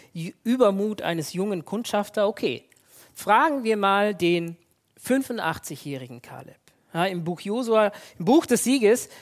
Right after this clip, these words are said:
ähm, da ging es um seine eigene Landeinnahme, aber davor erzählt er genau über dieses Ereignis. In Kapitel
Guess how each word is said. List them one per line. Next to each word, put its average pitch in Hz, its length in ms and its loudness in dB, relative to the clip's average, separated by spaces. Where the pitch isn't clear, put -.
ähm, 180 340 -2
da 165 100 2
ging 226 220 0
es - 240 0
um 208 140 -4
seine 202 260 2
eigene 262 340 4
Landeinnahme, 160 920 0
aber 196 160 0
davor 233 460 2
erzählt 254 360 0
er 247 120 4
genau 220 380 4
über 247 180 4
dieses 240 380 -2
Ereignis. 202 520 2
In 180 160 -4
Kapitel 190 540 0